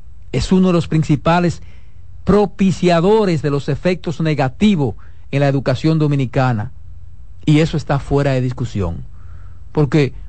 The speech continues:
usted no puede hablarme a mí de calidad de la enseñanza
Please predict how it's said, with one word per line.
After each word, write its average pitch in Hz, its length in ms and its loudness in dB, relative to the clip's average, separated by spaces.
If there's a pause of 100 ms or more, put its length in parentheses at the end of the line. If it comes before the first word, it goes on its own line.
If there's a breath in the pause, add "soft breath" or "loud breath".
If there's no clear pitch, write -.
(160 soft breath)
usted 180 240 2
no 180 120 2
puede 160 180 2
hablarme 151 260 4
a 147 40 2
mí 147 80 2
de 143 160 4
calidad 135 520 2
de 139 60 2
la 127 80 2
enseñanza 127 640 0